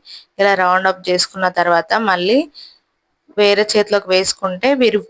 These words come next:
విరిగిపోకూడదు వడియాలు, అయితే పర్ఫెక్ట్గా వచ్చినట్టు. ఇప్పుడు నేను వేసుకొని చూపిస్తాను చూడండి, విరిగిపోదు, అలా ఉండాలి చూడండి, ఇలా ఉండాలి వడియాలు, అయితే పర్ఫెక్ట్గా వచ్చినట్టు.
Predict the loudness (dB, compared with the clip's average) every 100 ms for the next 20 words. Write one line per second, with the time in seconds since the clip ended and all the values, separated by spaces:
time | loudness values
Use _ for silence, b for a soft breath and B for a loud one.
0 | _ _ -2 -2 -2 -2 0 2 2 0
1 | -4 -2 -2 2 0 0 -2 -10 _ _
2 | _ _ -6 -4 -2 -2 -2 -4 -4 -6
3 | -6 -4 0 2 0 -4 -6 -8 -6 -10
4 | -10 b b -10 -4 -2 0 2 2 0
5 | -2 -4 -4 -2 -4 -2 -2 -2 -2 0
6 | 0 -2 0 0 0 -2 -2 -2 0 0
7 | 2 -2 -2 B B B _ -2 0 0
8 | 0 -2 -2 -2 -4 -12 _ -12 -2 0
9 | 0 0 0 0 -2 0 0 0 0 2
10 | 0 0 0 0 0 2 0 0 -2 -2
11 | -4 -4 -6 -6 0 2 2 -2 -6 -6
12 | -4 -10